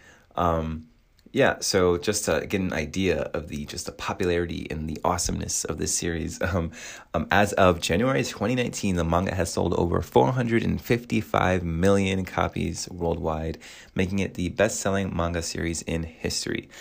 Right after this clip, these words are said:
And if you look at some of the posts of, like, Oda's house, y-, or <laughs> practically a mansion, uh, you can, um,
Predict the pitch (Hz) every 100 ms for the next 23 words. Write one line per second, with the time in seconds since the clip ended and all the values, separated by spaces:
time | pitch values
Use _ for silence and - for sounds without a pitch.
0 | - - - - 80 78 - - 87 87
1 | 95 98 - 95 95 87 - 90 - 85
2 | 80 - 82 85 85 80 - - 85 -
3 | - - - - - - 87 82 87 82
4 | 80 - 92 - - - 80 80 76 78
5 | 80 82 80 - - - 90 85 78 -
6 | 58 82 - 87 82 82 78 78 78 78